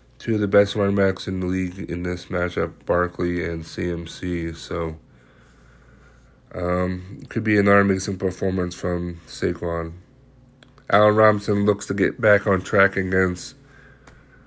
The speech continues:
the Atlanta Falcons. Uh,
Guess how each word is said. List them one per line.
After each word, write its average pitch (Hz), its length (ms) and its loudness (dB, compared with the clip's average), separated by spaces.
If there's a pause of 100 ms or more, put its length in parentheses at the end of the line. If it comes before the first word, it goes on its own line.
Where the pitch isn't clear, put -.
(460)
the 95 160 2
Atlanta 95 320 6
Falcons. 95 720 2 (720)
Uh, 85 420 -6